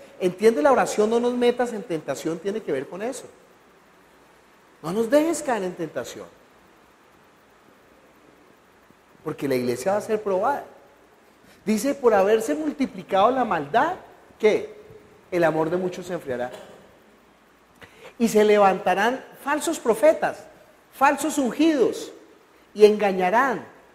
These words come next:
si fuere posible aún, a los escogidos". Ay, no, Señor, no permitas que tu iglesia sea engañada. Mire, yo ya les di la palabra. ¿No quieren obedecer a la palabra?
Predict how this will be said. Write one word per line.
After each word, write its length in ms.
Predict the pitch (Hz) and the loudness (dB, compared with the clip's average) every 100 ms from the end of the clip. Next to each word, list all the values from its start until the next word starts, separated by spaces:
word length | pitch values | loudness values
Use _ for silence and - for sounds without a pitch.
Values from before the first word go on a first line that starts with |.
| _ | _
si 220 | - 175 | -10 -10
fuere 320 | - 247 294 | 2 4 4
posible 500 | - 226 - 240 247 | 0 -4 -4 -6 -4
aún, 320 | 247 285 370 339 - - _ _ 113 110 - - - - | -4 -2 -4 -8 -20 -20 _ _ -20 -20 -20 -20 -20 -14
a 100 | - | -8
los 200 | 143 131 | -6 -6
escogidos". 580 | 131 - 120 107 107 98 - - - _ - | -10 -8 -10 -10 -12 -16 -20 -20 -20 _ -8
Ay, 160 | 180 175 | -4 -4
no, 200 | 220 262 | -2 -2
Señor, 440 | 262 240 254 302 | -2 -4 4 4
no 160 | 262 233 | 4 2
permitas 480 | 262 269 294 285 269 | 2 0 -4 -2 -2
que 140 | 254 | -4
tu 100 | - | -6
iglesia 360 | 190 196 208 240 | -2 0 0 -4
sea 120 | 240 | -6
engañada. 520 | 247 254 262 262 285 - - - _ _ _ _ _ _ - | -6 -8 -4 -2 -2 -6 -20 -20 _ _ _ _ _ _ -6
Mire, 280 | 202 302 220 | 2 2 2
yo 80 | |
ya 160 | 185 214 | 4 4
les 140 | 233 | 4
di 80 | 226 | 2
la 140 | 254 247 | 0 0
palabra. 520 | 202 214 320 302 - - - - _ | 2 2 2 -2 -10 -18 -20 -20 _
¿No 160 | 170 214 | 0 0
quieren 240 | 302 320 330 | 2 0 0
obedecer 380 | 269 202 240 | 0 0 0
a 40 | 269 | 0
la 100 | 277 | 0
palabra? 500 | 247 254 302 370 | 2 4 4 4